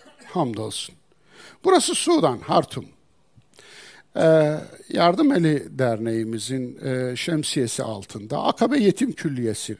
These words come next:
yapıldı burada. İki bin on üç yılında açtık burayı. Şu anda hala faaliyette. Her şeyi var ama. Bura bir kampüs gerçekten. Atölyelerine, bahçelerine, uygulama yerlerine, kliniğine,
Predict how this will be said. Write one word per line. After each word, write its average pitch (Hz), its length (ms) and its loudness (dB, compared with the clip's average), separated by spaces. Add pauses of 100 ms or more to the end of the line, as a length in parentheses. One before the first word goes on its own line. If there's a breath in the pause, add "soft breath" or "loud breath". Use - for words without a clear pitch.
yapıldı 95 440 -10 (100)
burada. 135 360 -10 (440 soft breath)
İki 269 240 -2
bin 294 100 2
on 330 140 4
üç - 240 2
yılında 110 400 -6
açtık - 460 -10
burayı. 110 400 -6 (300)
Şu - 220 -2
anda 135 260 0
hala 120 580 0 (160)
faaliyette. 113 920 -4 (480 soft breath)
Her 190 340 2
şeyi 123 380 -4
var 101 160 -6
ama. 90 240 -12 (240)
Bura 160 220 -2
bir 165 60 0
kampüs 156 500 -6
gerçekten. - 600 -10 (640 loud breath)
Atölyelerine, 185 840 6
bahçelerine, 170 760 6
uygulama 180 640 4
yerlerine, 143 720 4 (240 loud breath)
kliniğine, 190 880 6